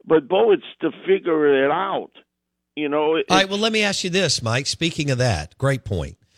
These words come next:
Speaker 2: The number four pick in the N F L draft, Indianapolis Colts. Mike D's the general manager.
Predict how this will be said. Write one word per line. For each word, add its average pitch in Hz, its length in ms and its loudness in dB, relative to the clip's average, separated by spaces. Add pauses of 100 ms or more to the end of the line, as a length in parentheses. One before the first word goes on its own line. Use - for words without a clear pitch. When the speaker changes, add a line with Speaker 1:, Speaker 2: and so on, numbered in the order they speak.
(200)
Speaker 2:
The 131 100 4
number 156 220 2
four 147 240 0
pick 123 280 0
in 104 80 -2
the 98 120 0
N 98 80 2
F 92 140 -2
L 95 140 2
draft, 78 420 -8 (360)
Indianapolis 101 640 2
Colts. - 420 -8 (840)
Mike 117 320 2
D's 110 260 2
the 95 80 0
general 92 260 0
manager. 73 400 -6